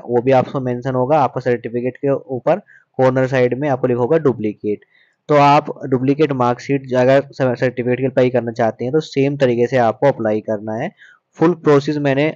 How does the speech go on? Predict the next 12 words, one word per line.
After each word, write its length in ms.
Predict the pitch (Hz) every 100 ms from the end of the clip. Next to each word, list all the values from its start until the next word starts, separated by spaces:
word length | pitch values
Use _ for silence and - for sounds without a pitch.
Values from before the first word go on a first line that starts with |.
| -
आपको 260 | 123 147
step 260 | 143 - 139
by 120 | 131 123
step 140 | 131
आपको 300 | 131 123 131
clear 240 | 127 120 117
कर 160 | 113
दिया 200 | 107 117
है 120 | 123 196 _ _ _
कि 60 | 127 127
कैसे 400 | 127 127 - 160
आपको 520 | 98 120 - - 165